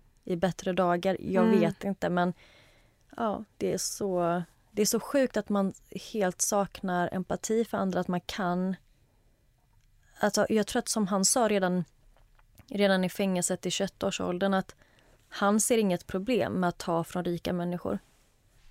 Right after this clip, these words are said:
Speaker 1: Ja, men betjänten beskriver ju Zäta som en väldigt, väldigt god man.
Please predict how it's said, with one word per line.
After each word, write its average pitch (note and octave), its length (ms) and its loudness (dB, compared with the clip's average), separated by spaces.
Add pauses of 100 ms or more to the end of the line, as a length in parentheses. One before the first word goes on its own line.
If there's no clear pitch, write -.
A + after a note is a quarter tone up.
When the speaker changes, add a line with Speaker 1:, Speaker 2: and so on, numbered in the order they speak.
(200)
Speaker 1:
Ja, A3 140 4
men G#3 400 4
betjänten G3 640 2
beskriver G3+ 460 2
ju F#3 80 2
Zäta F3+ 440 0
som F3+ 180 -2
en F3 260 0
väldigt, F#3 440 0
väldigt F3 360 0
god F#3 380 2
man. F#3+ 380 0